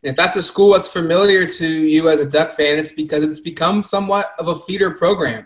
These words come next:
for the Ducks, with Davies' teammates like Kyron Ware-Hudson in twenty twenty-one, or from the twenty nineteen class and Sean Dollars and Mace Funa and some guys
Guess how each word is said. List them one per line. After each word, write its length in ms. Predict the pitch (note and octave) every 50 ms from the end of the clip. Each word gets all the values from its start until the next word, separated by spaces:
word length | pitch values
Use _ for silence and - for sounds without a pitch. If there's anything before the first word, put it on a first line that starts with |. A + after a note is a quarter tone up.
| _ _
for 60 | -
the 100 | C#3 C3
Ducks, 360 | B2 B2 A2 - - - -
with 100 | - C3
Davies' 720 | B2 C3+ B2+ B2+ B2 C3 C3 C3 - - - - - _ _ -
teammates 500 | - E3 D#3 D#3 D#3 D3+ D3 D3 C#3+ -
like 240 | D3 C3 B2+ B2 -
Kyron 300 | C#3 C3+ C3 B2+ B2+ B2
Ware-Hudson 480 | A#2 A#2 - D#3+ E3 E3 - E3+ D#3
in 100 | D3 C#3
twenty 240 | C#3 - D3+ C#3 C3+
twenty-one, 800 | C3 - B2 A#2+ A#2+ C3+ D#3 E3 E3 E3 D#3+ D#3 D3+ D3 - - _ _ _ _ _ _ _ _ _ _ -
or 280 | - D#3 D3 C#3+ C#3 C#3
from 160 | D3+ D3 C#3
the 80 | C3+
twenty 300 | - - - D3+ C#3+ C#3
nineteen 420 | C3+ C3 C3 B2+ C3 - F3+ F#3 F3+
class 500 | - - E3+ E3 D#3+ D#3 D3+ D3+ - -
and 60 | C#3
Sean 360 | - - D3+ C#3 C3 B2+ B2+
Dollars 420 | C#3+ D3 D3 D3 D3 C#3+ C#3 C#3 C#3
and 100 | C3 B2+
Mace 240 | B2 A#2+ A#2+ -
Funa 420 | - - E3 E3+ E3 D#3+ D#3 D3+ C#3+
and 300 | C3+ C3 B2+ B2 A#2+ A#2+
some 160 | - C#3+ C#3
guys 400 | C#3 C#3 C3+ C3 C3 C3 C3